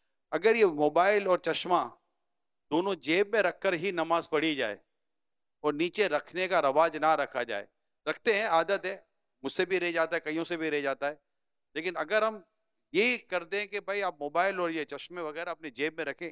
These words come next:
یہاں نہ رکھیں، ورنہ اس کو نقصان سے بچا جا سکتا ہے، اور یہ بار بار یہ گھنٹی وہ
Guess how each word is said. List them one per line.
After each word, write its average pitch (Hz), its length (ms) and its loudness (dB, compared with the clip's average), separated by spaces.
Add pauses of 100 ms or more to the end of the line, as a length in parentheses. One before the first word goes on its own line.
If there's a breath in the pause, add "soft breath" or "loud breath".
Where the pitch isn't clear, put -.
(140)
یہاں 165 300 2
نہ 151 100 -2
رکھیں، 120 380 -2 (520)
ورنہ 165 200 -2
اس 175 260 -2
کو 175 100 -8
نقصان 151 380 -4
سے 196 120 -6
بچا 190 260 -2
جا 196 160 2
سکتا 185 340 -4
ہے، 180 60 -6 (460)
اور 160 120 2
یہ 175 100 2
بار 165 260 4
بار 190 180 2
یہ 190 140 -2
گھنٹی 170 340 -2
وہ 151 580 0